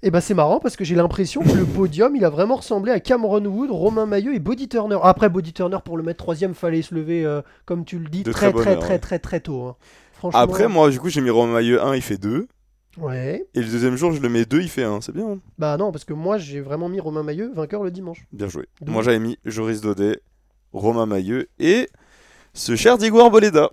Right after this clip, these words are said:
Speaker 1: Dommage, il a fait quatrième. <coughs> Moi, j'avais mis le dimanche Jo-, Romain Mailleux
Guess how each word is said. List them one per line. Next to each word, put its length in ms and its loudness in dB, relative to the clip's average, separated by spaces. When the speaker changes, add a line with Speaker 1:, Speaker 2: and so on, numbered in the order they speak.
Speaker 1:
Dommage, 360 -6
il 100 -6
a 40 -2
fait 140 -10
quatrième. 480 -10
<coughs> 200 0
Moi, 240 2
j'avais 380 -2
mis 280 -6
le 140 -8
dimanche 580 -6
Jo-, 260 -6
Romain 340 -4
Mailleux 460 -4